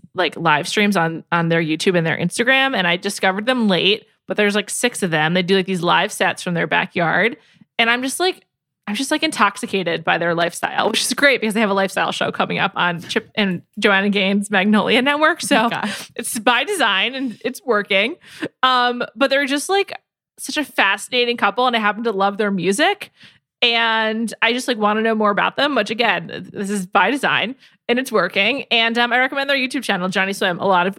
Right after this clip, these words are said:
Speaker 1: a lot of good just content to take in. I don't know. I watch a lot of YouTube, as you, as you all know. And they're great. And also, like, I just feel like it needs to be said that the woman, the wife in this couple, is Donna Summer's daughter.
Speaker 2: Okay.
Speaker 1: But her name is not something Summer. It's Amanda Sudano Ramirez.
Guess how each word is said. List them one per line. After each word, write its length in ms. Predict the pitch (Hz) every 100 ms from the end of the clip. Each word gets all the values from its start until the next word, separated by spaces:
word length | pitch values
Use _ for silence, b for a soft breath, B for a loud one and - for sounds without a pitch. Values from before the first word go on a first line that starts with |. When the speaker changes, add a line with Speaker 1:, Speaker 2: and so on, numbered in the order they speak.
| -
Speaker 1:
a 60 |
lot 160 | 208 190
of 120 | 220
good 160 | 254 262
just 180 | 262 -
content 560 | - 220 208 175 -
to 80 | -
take 240 | - 180 175
in. 300 | 170 175 202
I 100 | -
don't 100 | 180
know. 120 | 170 160
I 100 | 170
watch 220 | 180 -
a 40 |
lot 80 | 185
of 60 | 175
YouTube, 320 | 175 180 180
as 180 | 175 -
you, 80 | -
as 180 | 190 196
you 100 | 185
all 120 | 180
know. 320 | 185 175 202 _ B B B _ _ -
And 120 | 240
they're 100 | 233
great. 240 | 214 185 -
And 80 | 254
also, 200 | 285 262
like, 120 | 214
I 40 |
just 140 | 226 -
feel 100 | 254
like 120 | -
it 100 | 220
needs 140 | 220
to 60 | 214
be 60 | 208
said 160 | 190
that 220 | 180 175 _
the 260 | 196 185 165
woman, 420 | 190 185 226 262 220
the 60 |
wife 300 | 180 180 208
in 100 | 247
this 120 | 254 -
couple, 480 | 294 277 294 302 _ _ - _ _ -
is 100 | 190
Donna 260 | 190 180
Summer's 320 | 175 175 165 156
daughter. 440 | 165 156 - 170 _ _ _ _ _ 233
Speaker 2:
Okay. 280 | 254 208 220
Speaker 1:
But 200 | 185 170
her 120 | 180
name 220 | 175 175
is 240 | 170 - -
not 400 | 175 165 - - _ _ _ _ -
something 420 | - 165 160 156
Summer. 300 | 143 139 -
It's 160 | - -
Amanda 340 | 175 170 175
Sudano 480 | - - - - -
Ramirez. 680 | - - - - - -